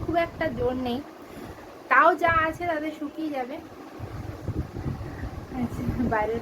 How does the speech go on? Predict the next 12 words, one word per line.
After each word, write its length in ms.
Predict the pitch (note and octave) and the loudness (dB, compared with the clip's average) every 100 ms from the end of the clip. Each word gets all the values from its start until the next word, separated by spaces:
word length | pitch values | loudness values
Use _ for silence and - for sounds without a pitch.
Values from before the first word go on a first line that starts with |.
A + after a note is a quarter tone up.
| A3+ | 0
পরিবেশটা 400 | A3+ A3+ - A3 | 0 0 -2 -2
দেখতে 300 | G#3+ - C#4+ | -4 -4 -6
পাচ্ছ? 260 | D4 D4 G#3 - - - - - - - - - - - - - - - - - - - - - - - - - - - - F4+ - - - - - - - - - - - - - - - - | -6 -8 -8 -8 -10 -12 -14 -18 -18 -18 -18 -18 -18 -18 -18 -18 -18 -18 -16 -16 -16 -16 -16 -16 -18 -18 -18 -18 -16 -16 -16 -16 -16 -16 -14 -16 -16 -16 -16 -16 -16 -16 -14 -14 -12 -12 -10 -2
আমি 340 | B3+ C#4+ E4 E4 - C4+ A3+ | 2 4 4 2 0 -2 -2
এতক্ষণ 280 | D#4 D#4 D#4+ | -2 0 2
ধরে 140 | D#4+ | 4
সব 120 | E4 D#4+ | 2 4
কাজ 160 | B3 A#3+ | 2 2
করছিলাম, 440 | C#4+ - C#4+ C#4+ | -4 -4 -2 -2
এবার 280 | E4 C4 B3 | 0 0 0
স্নানে 420 | B3 B3 A3+ A3+ | -2 -2 -2 0
যাবো। 380 | A3 G#3 A3 F4 | 2 0 0 -2